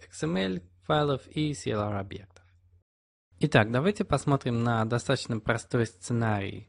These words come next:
мэппинга данных. У меня здесь есть входной X M L файл, который, ну, давайте потеоретизируем, что он был получен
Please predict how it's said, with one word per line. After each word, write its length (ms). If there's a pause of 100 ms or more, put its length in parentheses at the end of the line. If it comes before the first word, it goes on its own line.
(200)
мэппинга 420
данных. 520 (560)
У 80
меня 420
здесь 320
есть 320
входной 520
X 160
M 120
L 80
файл, 340
который, 720
ну, 280
давайте 480
потеоретизируем, 1500
что 220
он 140
был 120
получен 760